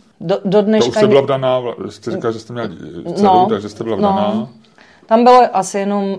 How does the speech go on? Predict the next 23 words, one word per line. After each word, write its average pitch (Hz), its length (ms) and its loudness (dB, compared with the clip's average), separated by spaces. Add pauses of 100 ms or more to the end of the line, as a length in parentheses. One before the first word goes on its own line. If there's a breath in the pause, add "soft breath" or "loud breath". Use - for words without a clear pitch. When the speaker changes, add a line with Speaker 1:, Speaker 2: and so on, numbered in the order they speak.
Speaker 1:
jako 165 180 -4
blbý 185 300 -4
to, 170 140 -6
že 180 360 -2
vlastně 175 720 -8 (560 soft breath)
to 185 100 -2
postižení 185 760 -2
té 196 140 -4
Peťky 175 420 -6
se 180 140 -12
teprve 175 460 -6
jako, 175 560 -4
o, 165 400 -6 (280)
objevovalo 170 760 0
jako 165 240 -4
s-, - 320 -16
Speaker 2:
Hmm. 185 160 -10
Speaker 1:
simultánně 175 720 -4
tady 180 180 -6
s 180 160 -16
tím, 175 320 -8
což, - 480 -12
eh, 165 260 -6